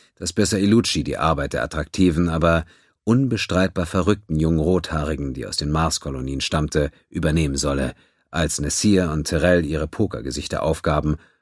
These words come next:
und grinsten. „Entspannen Sie sich“, sagte Terrell und klopfte Xiong auf die Schulter. „Sie ist ein Profi.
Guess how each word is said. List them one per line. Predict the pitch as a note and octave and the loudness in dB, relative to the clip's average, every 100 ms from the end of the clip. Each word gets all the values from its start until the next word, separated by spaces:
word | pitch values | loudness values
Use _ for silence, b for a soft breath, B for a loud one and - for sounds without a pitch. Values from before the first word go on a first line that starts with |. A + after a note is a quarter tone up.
| b _ | b _
und | A2+ - | -2 0
grinsten. | G2 D#2 - - - _ _ _ _ _ b b b _ _ - | 0 0 -2 -8 -16 _ _ _ _ _ b b b _ _ 0
„Entspannen | C3 C3+ - A2+ G2 | 4 4 4 4 4
Sie | C2+ C#2 | 2 0
sich“, | D2 - - _ _ _ _ - | 0 -2 -8 _ _ _ _ -8
sagte | D#2 - D2+ | -6 -6 -8
Terrell | - D#2 D#2+ C#2 | -2 2 2 0
und | B1+ A#1+ - | -4 -8 -6
klopfte | D2+ C#2+ - | -6 -6 -8
Xiong | - - D2 | -4 -2 -2
auf | B1 | -4
die | - | -8
Schulter. | - D#2 C2 - - _ _ _ | -4 -4 -2 -6 -8 _ _ _
„Sie | D#3 | 4
ist | D3+ A2 | 4 4
ein | F2+ | 2
Profi. | - G#2+ F2 D2 - | 4 2 4 0 -2